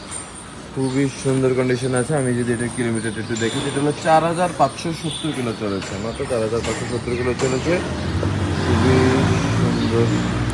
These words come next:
কন্ডিশনে আছে। যারা যারা টেক-, আহ, হিরো ইগনিটরটা নি-, আহ, আহ, নিতে চান, তারা সরাসরি আমাদের শোরুমে চলে আসবেন। আমাদের শোরুমে চলে আসলে সরাসরি আপনারা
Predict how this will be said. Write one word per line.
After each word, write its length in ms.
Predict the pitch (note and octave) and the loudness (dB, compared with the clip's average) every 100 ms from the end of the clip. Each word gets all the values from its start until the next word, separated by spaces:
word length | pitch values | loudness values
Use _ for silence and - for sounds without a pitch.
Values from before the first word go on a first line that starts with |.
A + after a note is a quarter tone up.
| - - - - A2+ | -4 -6 -6 -6 -4
কন্ডিশনে 540 | G#2+ G#2 G#2+ A#2 G#2+ | -4 -2 -2 -2 0
আছে। 280 | G2+ G#2 F3 F#2+ - - - - - - - - - - - - - - | -2 -2 -2 -2 -4 -6 -8 -10 -10 -10 -10 -12 -12 -12 -12 -12 -12 -2
যারা 160 | D#3+ F3+ | 2 4
যারা 200 | G#3 G#3 G3+ | 4 4 4
টেক-, 320 | G#3+ - - | 2 4 4
আহ, 260 | D#3 D3 C#3+ | 8 10 8
হিরো 240 | E3 F3 | 8 6
ইগনিটরটা 500 | F#3+ F3+ F#3 F#3 G3 | 6 4 2 2 2
নি-, 100 | F3 | 4
আহ, 80 | D3+ | 6
আহ, 1400 | C#3 C3+ C3 A2 - - - - - - - - A#2+ A2+ | 8 8 6 2 -6 -12 -8 -4 -4 -6 -8 -4 0 2
নিতে 240 | A#2+ C3 E3 | 2 2 2
চান, 180 | D3+ D3 | 4 4
তারা 180 | D#3+ D3 | 4 4
সরাসরি 300 | D3+ D#3 E3 | 2 0 2
আমাদের 240 | E3 E3 | 2 2
শোরুমে 340 | F3 D#3+ D#3+ F3+ | 4 4 6 6
চলে 220 | F3 C#3 | 6 8
আসবেন। 240 | A#2+ C3+ | 8 6
আমাদের 220 | C#3+ C#3+ D3+ | 2 2 0
শোরুমে 280 | E3+ E3 D#3+ | 2 2 2
চলে 160 | F3+ E3 | 4 4
আসলে 200 | E3 E3 | 2 0
সরাসরি 460 | F3 E3 E3 F3 F3 - - - | 0 2 4 4 2 -4 -10 -4
আপনারা 280 | B2+ C#3+ | 0 4